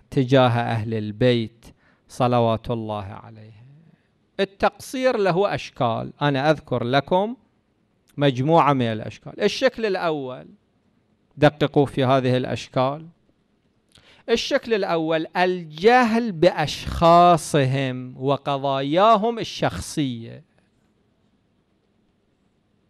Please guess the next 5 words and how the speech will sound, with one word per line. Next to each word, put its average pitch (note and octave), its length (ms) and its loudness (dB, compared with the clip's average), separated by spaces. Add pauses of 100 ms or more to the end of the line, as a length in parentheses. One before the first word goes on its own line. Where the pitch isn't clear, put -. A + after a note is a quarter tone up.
(200)
أسماء G3+ 580 4
أهل D#3+ 320 2
البيت D3 600 0 (460)
لا C#3 180 2
تعرف، - 840 -14